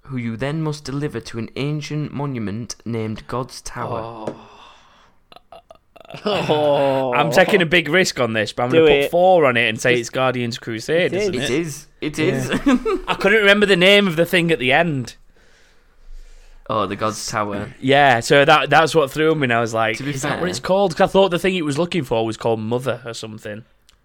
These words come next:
Speaker 1: Well, to be fair, I, I had to Google the God's Tower thing, but the basic plot of the game I remembered, which is taken
Speaker 3: Yeah.
Speaker 1: into that ancient monument thing.
Speaker 3: Yeah.
Speaker 1: Um,
Speaker 3: So I've got one pound left on my last question.
Speaker 1: Yeah, one pound left. To go through with all ten pounds,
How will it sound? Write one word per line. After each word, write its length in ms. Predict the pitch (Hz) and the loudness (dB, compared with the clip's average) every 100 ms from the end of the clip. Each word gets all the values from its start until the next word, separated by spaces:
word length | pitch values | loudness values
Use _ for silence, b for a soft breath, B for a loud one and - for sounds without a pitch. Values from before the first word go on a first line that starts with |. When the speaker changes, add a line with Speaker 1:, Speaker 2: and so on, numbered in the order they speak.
| _ - | _ -8
Speaker 1:
Well, 160 | 131 | -6
to 180 | 117 - | -6 -8
be 80 | 139 | -8
fair, 220 | 143 123 110 | -6 -6 -4
I, 240 | 120 120 - | -6 -6 -8
I 140 | 120 | -6
had 180 | 117 107 | -6 -10
to 60 | |
Google 320 | 107 113 107 107 | -10 -10 -8 -10
the 80 | |
God's 260 | 104 101 101 | -8 -10 -10
Tower 260 | 104 107 110 | -10 -10 -10
thing, 260 | - 95 | -14 -16
but 320 | 110 95 - 107 | -12 -14 -12 -14
the 80 | |
basic 560 | 95 - - 101 - - | -16 -12 -8 -8 -10 -12
plot 160 | - - | -10 -10
of 40 | |
the 40 | 92 | -12
game 300 | 107 92 85 | -12 -12 -12
I 80 | |
remembered, 380 | 80 82 80 76 | -14 -14 -16 -16
which 160 | 92 - | -18 -18
is 100 | 98 _ _ | -20 _ _
taken 280 | - 101 - | -14 -14 -10
Speaker 3:
Yeah. 80 | - | -10
Speaker 1:
into 120 | 85 90 | -10 -14
that 200 | - - | -16 -18
ancient 300 | 107 - - | -18 -18 -20
monument 400 | 69 65 50 - | -20 -20 -20 -20
thing. 240 | - 73 _ b b | -20 -20 _ b b
Speaker 3:
Yeah. 60 | - b b b b - | -20 b b b b -14
Speaker 1:
Um, 140 | 101 98 | -10 -6
Speaker 3:
So 60 | |
I've 40 | 131 | -2
got 60 | 135 | 2
one 180 | 135 135 | 2 4
pound 240 | 135 120 | 2 4
left 240 | 120 117 | 2 0
on 80 | 113 | -4
my 80 | 107 | -4
last 200 | 107 - | -6 -6
question. 440 | 107 - - 101 104 _ | -10 -10 -16 -18 -20 _
Speaker 1:
Yeah, 200 | 113 98 - - | -12 -12 -14 -8
one 200 | 135 143 | -6 -2
pound 260 | 139 123 | -4 -2
left. 380 | 110 110 - - - _ _ - _ - - _ | -6 -10 -14 -20 -20 _ _ -20 _ -20 -20 _
To 100 | - | -10
go 200 | 131 139 | -8 -8
through 180 | 135 131 | -6 -8
with 80 | 127 | -4
all 140 | 156 | -6
ten 300 | 147 127 110 | -6 -8 -8
pounds, 680 | 107 - 110 107 107 113 - | -10 -12 -12 -12 -14 -16 -18